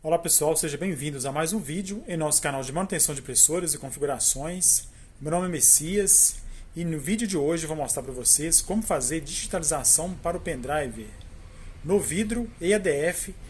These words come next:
na impressora H P LaserJet Pro quatrocentos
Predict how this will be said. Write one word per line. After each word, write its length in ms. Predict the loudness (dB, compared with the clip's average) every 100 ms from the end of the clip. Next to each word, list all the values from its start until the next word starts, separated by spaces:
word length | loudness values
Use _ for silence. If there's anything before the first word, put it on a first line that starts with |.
| -16 -4
na 140 | -2
impressora 680 | -2 6 6 8 4 0 0 -10
H 280 | -6 0 0
P 340 | 0 -4 -4
LaserJet 1000 | -4 -2 0 0 0 -2 -2 -2 -2 -6 -8 -16 -18 -6
Pro 180 | 0 0
quatrocentos 1000 | 2 6 6 6 4 0 0 4 4